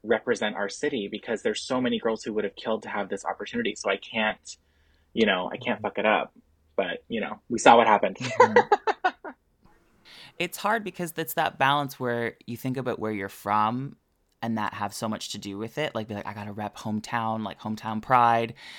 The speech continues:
Speaker 3: But then so much of what each
Speaker 1: Yeah.
Speaker 3: queen brings is on an individual basis that, um, that's, it's part of that, that self-awareness you're talking about. If you were to go back, it's almost like you need to separate yourself a little bit from that when you're in the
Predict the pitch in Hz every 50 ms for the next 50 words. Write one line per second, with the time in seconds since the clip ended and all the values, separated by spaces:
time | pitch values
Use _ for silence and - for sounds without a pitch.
0 | - - - - 127 139 135 123 123 - - 147 139 143 143 143 - - 143 113
1 | 113 113 104 - - - _ _ _ - 117 110 - - 120 117 110 107 110 110
2 | 110 107 107 104 - 101 101 101 107 110 107 110 107 107 107 104 95 - 92 104
3 | 101 95 101 104 104 101 104 101 - 98 95 95 98 - - 120 123 139 139 -
4 | - - - - - _ _ _ - - _ _ _ 110 110 110 107 104 101 101
5 | 101 95 92 92 - _ _ _ _ _ _ _ - - 117 117 - - - 127
6 | 123 - - - - 117 117 131 127 123 - 113 101 - - - _ _ - -
7 | 110 104 - - - - 120 107 110 - 107 104 107 101 101 104 104 - - 101
8 | - - 92 95 - 104 98 - 98 90 104 - - 107 104 107 104 101 - 95
9 | 98 95 - 90 85 87 101 135 - - _ - - _ - - - - - -
10 | - - 120 - 135 127 127 135 135 135 135 127 - 120 110 113 110 - 110 -
11 | - - 98 - 117 123 - - 113 - - - - - 101 104 107 117 123 127
12 | 131 123 123 110 - 104 - - - 101 101 98 98 90 - - 107 110 110 107
13 | 104 - - 104 104 104